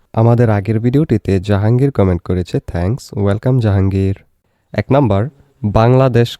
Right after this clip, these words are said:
কত ডিগ্রি অক্ষরেখা ও দ্রাঘিমা রেখায় অবস্থিত? এর আনসার, বাংলাদেশ বিশ ডিগ্রি চৌত্রিশ মিনিট উত্তর অক্ষরেখা থেকে ছাব্বিশ ডিগ্রি আটত্রিশ মিনিট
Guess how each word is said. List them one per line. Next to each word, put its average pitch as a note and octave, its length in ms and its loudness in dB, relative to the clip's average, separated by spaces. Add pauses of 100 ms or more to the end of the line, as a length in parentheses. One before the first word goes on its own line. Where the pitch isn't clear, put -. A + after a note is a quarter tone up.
কত G#2 260 -2
ডিগ্রি D3+ 440 0
অক্ষরেখা A#2 880 0
ও G#2 200 0
দ্রাঘিমা A2 540 2
রেখায় A2 340 0
অবস্থিত? F#2+ 540 -4 (580)
এর G#2+ 60 2
আনসার, G#2+ 360 0 (500)
বাংলাদেশ A#2+ 760 2 (320)
বিশ A#2 360 0
ডিগ্রি C3 500 0 (100)
চৌত্রিশ A2 580 0
মিনিট C3 420 2 (140)
উত্তর B2+ 380 0
অক্ষরেখা A2 520 -2
থেকে C3 320 -2 (380)
ছাব্বিশ G#2+ 460 0
ডিগ্রি A2+ 400 0
আটত্রিশ A#2+ 600 -2
মিনিট G#2+ 340 2